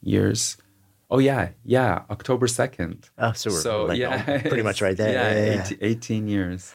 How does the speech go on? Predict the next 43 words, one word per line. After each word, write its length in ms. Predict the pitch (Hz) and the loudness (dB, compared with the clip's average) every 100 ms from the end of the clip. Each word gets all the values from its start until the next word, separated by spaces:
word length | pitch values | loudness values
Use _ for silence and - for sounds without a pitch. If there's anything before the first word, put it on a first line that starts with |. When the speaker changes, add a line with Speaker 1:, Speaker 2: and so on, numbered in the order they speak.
| - | 0
Speaker 2:
It's 140 | 135 - | 0 2
so, 380 | 151 143 113 | 2 4 4
so 180 | 123 131 | 2 2
fascinating, 420 | 120 147 107 80 | 2 2 4 4
right? 180 | 98 95 | 4 2
So 120 | - | 2
you, 420 | 110 107 107 127 - | 0 0 0 0 0
you've 240 | 117 131 | 0 0
kind 220 | - 156 156 | 0 0 0
of 80 | 139 | 0
got, 180 | 104 104 | 0 2
like, 160 | 101 - | 0 0
these, 540 | 92 92 87 - - _ _ _ _ _ _ - | 2 2 2 0 -6 _ _ _ _ _ _ -2
you, 180 | 104 107 | 0 0
you've 240 | 107 104 | 0 2
got 140 | 101 - | 2 0
the 60 | |
Canadian, 840 | - - 127 123 120 113 107 104 92 | -4 0 2 2 2 4 4 2 0
you've 260 | - 90 87 | -2 -2 0
got 160 | 78 - | -4 -2
the 80 | |
Egyptian, 1040 | 78 107 104 - 87 87 87 - - - - - | -2 0 2 2 2 2 0 -2 -4 -8 -10 -12
and, 360 | - - - - | -10 -10 -10 -6
and 140 | 98 101 | 0 2
now 320 | 98 98 92 - - - - - - | 2 2 0 -2 -10 -16 -14 -12 -4
a 60 | - | -2
healthy 380 | - 135 131 | 2 2 2
dose 260 | 98 104 98 | 2 2 0
of 120 | - | -4
Swiss. 440 | - - - - - - | 0 0 0 -4 -4 -6
<laughs> 0 | - - - - | -6 -10 -16 -6
Speaker 1:
And, 340 | 120 127 139 - | -2 0 -2 0
and 240 | 123 127 | 0 0
German, 580 | 113 104 101 101 101 92 | 0 0 2 2 2 2
because 360 | 92 98 101 92 | -2 0 0 0
Speaker 2:
Right. 60 | |
Speaker 1:
my 140 | 98 98 | 0 0
son 380 | - 101 104 110 | 0 0 0 0
was 160 | 104 | -4
born 260 | 92 95 95 | -2 0 2
in 140 | 92 | 0
Germany. 480 | 87 90 90 90 90 | 0 0 0 0 0
Speaker 2:
Okay. 320 | 101 85 87 | 0 0 -4